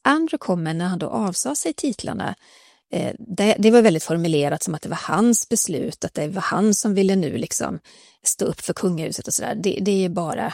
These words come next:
skitsnack, för att det här är såklart ett krav som kommer ifrån, eh, hans bror, kungen. Men, eh, jag tror att vi kommer få se att, eh, kung Charles, han håller den här linjen, never complain, never explain, och hoppas då liksom att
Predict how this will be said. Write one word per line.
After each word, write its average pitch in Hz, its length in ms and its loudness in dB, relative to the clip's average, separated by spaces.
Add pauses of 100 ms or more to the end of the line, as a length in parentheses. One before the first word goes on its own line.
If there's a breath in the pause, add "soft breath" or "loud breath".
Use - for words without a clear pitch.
(140)
skitsnack, - 540 -4
för - 120 -4
att 165 160 -6
det 185 80 -4
här 190 280 2
är 165 140 -2
såklart - 320 -6
ett 185 100 -12
krav - 280 -4
som - 180 -4
kommer 220 380 6
ifrån, - 440 -6
eh, - 200 -6 (300 soft breath)
hans 175 160 2
bror, - 400 -4 (260)
kungen. - 460 -6 (1080 soft breath)
Men, 196 500 8
eh, 180 500 4
jag 202 220 2
tror 247 380 6
att 196 200 0
vi 180 500 4
kommer 190 220 -2
få 175 140 -6
se 226 560 2
att, - 320 -8
eh, 165 260 -2
kung 185 180 -6
Charles, 160 320 -4
han 170 100 -10
håller 185 220 0
den 214 120 4
här 180 80 2
linjen, 175 560 0
never 165 280 -4
complain, 190 600 2
never 165 200 -2
explain, 175 600 2
och 202 80 -2
hoppas 202 420 0
då 160 180 2
liksom 151 300 -2
att - 240 -8